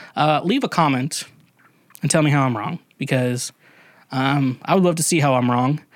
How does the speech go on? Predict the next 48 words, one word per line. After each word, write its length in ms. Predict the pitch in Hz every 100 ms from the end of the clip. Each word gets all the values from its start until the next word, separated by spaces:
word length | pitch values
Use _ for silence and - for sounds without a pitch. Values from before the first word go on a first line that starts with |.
| - - -
and 200 | - 147
why 220 | 151 175 180
you're 300 | 170 262 285
<laughs> 140 | 185
watching 320 | 202 - 185
this 140 | 165 160
show, 540 | 151 139 135 135 139
uh, 240 | 143 131 127
for, 520 | 214 269 277 294 302 - _ - - -
um, 540 | 190 202 214 214 214 226 _ - -
social, 640 | - 240 247 262 240 226 196
real 560 | 165 254 262 269 262
social 480 | - - 208 202 202
commentary 460 | - 185 180 175 160
and 100 | 143
social 260 | 170 165
justice 420 | 147 143 131 139 131
action. 400 | 117 - - 110 - - - -
So 340 | - 143 127 131 -
that's 260 | 180 226 -
what 100 | 180
I 80 | 151
have 120 | 127
to 80 | -
say 240 | 131 117
to 120 | 110
you. 380 | 139 196 202 190 - - -
Um, 360 | 165 175 170 - _ -
this 200 | 180 196
is 100 | 247
not 200 | 220 214
that 180 | 180 -
co-, 140 | 170
that 180 | 165 147
source. 380 | - 113 - -
The 100 | 170
show 200 | - 247
is 100 | 208
called 220 | 180 160
Cancel 280 | 156 143 127
Shweezy. 400 | - 110 98 117
I'm 100 | 180
gonna 200 | 196 180
say 180 | 180 147
shit 300 | - 139 135
you 60 |
don't 160 | 120 120
like. 360 | - - -